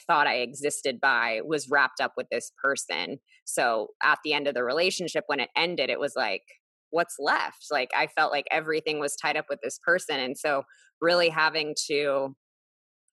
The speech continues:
dig in and figure out, like, "Who am I? What do I like? What, you know, who was I before this relationship?" And I think that's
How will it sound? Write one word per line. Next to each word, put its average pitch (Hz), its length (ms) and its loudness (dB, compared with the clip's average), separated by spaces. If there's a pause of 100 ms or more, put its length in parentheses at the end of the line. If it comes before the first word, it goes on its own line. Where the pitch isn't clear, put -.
(220)
dig 165 320 4
in 160 260 2
and 135 160 -6
figure 139 280 0
out, 131 140 4
like, 120 200 -4 (200)
"Who 170 160 2
am 202 280 2
I? 127 220 4
What 147 160 0
do 147 80 0
I 151 160 2
like? 170 520 2
What, 147 300 0
you 156 100 -2
know, 135 140 0
who 214 220 0
was 208 180 2
I 175 100 4
before 240 420 2
this 156 240 0
relationship?" 135 760 -2 (360)
And 170 120 0
I 160 100 2
think 165 300 0 (440)
that's - 600 0